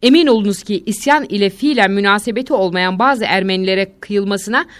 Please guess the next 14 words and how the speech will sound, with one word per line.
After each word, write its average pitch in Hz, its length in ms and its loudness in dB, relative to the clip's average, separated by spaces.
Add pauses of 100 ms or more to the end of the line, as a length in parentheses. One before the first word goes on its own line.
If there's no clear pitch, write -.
(220)
mani 269 440 4
olamayışımız 254 920 0
ve 196 200 2
bu 285 160 0
arada 208 320 2
kıymetli 233 420 -2
arkadaşlarımızdan 202 1000 0
ikisini 240 400 -10
şehit 247 340 -4
verişimiz 226 500 -4 (200)
beni 214 340 0
dilhun 214 320 -4
etmiştir. 180 640 -6 (580)
Bize 285 220 2